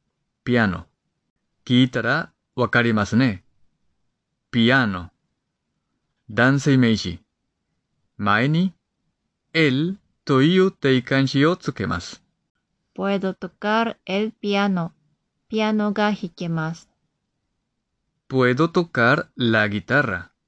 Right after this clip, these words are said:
Speaker 1: ギターが弾けます。
Speaker 2: Guitarra.これも楽器の名前、ギターです。女性名詞、前に、laという定冠詞をつけます。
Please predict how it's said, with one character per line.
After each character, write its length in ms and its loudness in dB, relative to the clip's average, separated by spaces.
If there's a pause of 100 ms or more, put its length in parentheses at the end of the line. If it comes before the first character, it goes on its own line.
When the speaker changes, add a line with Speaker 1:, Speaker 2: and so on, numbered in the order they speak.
(1900)
Speaker 1:
ギ 160 -2
タ 320 0
ー 40 -4
が 300 0 (100)
弾 120 -2
け 120 2
ま 180 0
す。 220 -14 (880)
Speaker 2:
Guitarra. 680 -4 (640)
こ 100 -12
れ 140 -4
も 340 0
楽 240 -8
器 120 -10
の 120 -2
名 140 -2
前、 340 -4 (460)
ギ 120 -6
タ 380 -4
ー 40 -20
で 160 -10
す。 100 -20 (1120)
女 100 -10
性 240 0
名 240 0
詞、 220 -10 (400)
前 260 -2
に、 240 -2 (420)
la 380 -2 (220)
と 100 -8
い 180 -2
う 40 -6
定 240 -6
冠 280 -4
詞 140 -4
を 100 0
つ 140 -12
け 140 -6
ま 260 -4
す。 160 -18